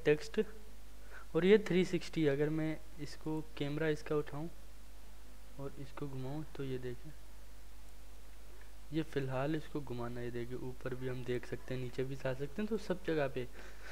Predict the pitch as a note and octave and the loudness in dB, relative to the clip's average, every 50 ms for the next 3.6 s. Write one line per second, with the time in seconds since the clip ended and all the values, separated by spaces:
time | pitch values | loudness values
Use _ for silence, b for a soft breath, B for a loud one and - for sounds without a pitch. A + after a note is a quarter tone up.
0 | B B B - - - - - - B3+ G#3+ G#3+ F#3 E3 C#3+ - - - - - | B B B -2 -2 2 8 12 12 12 12 12 12 8 4 0 -2 -4 -4 -4
1 | - - - - - - - E3 F#3 G3+ F#3+ - D#3+ D#3+ - G3+ F#3+ G#3+ G#3 G#3 | -4 -4 -4 -6 -4 0 4 6 6 6 8 6 6 6 6 6 6 6 8 8
2 | G#3+ G3+ F#3+ - - G3+ G3 G3 - G3 F#3 F3+ F#3+ F3+ F3+ - - - - - | 6 4 2 4 4 4 4 6 8 6 8 8 6 6 4 0 -4 -4 -4 -4
3 | - - - - - D#3+ - - - E3+ E3 | -4 -4 -4 -4 -4 -4 -4 -2 0 2 2